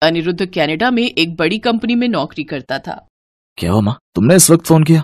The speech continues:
Speaker 2: तुम जानती हो ना मैं अभी ऑफिस में होता हूँ।"
Speaker 1: "अरे बेटा, तू खुद तो जाकर विदेश की हवा खा रहा है और यहाँ मेरे सिर पर जो बोझ पड़ा है इसे कौन उतारेगा?"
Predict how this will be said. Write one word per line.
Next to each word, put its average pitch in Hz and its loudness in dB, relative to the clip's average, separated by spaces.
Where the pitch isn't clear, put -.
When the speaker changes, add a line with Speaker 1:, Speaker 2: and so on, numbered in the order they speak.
Speaker 2:
तुम 196 4
जानती 123 6
हो 175 8
ना 208 6
मैं 165 8
अभी 147 8
ऑफिस 123 6
में 156 6
होता 139 2
हूँ।" 185 -2
Speaker 1:
"अरे 180 4
बेटा, 156 0
तू 302 4
खुद 285 -2
तो 240 2
जाकर 208 4
विदेश 190 0
की 160 -4
हवा 143 0
खा 147 -2
रहा 131 -2
है 151 -6
और 180 2
यहाँ 175 2
मेरे 165 -2
सिर 170 -2
पर 160 -4
जो 185 -4
बोझ 175 -4
पड़ा 143 2
है 156 0
इसे 190 -4
कौन 202 0
उतारेगा?" 131 -2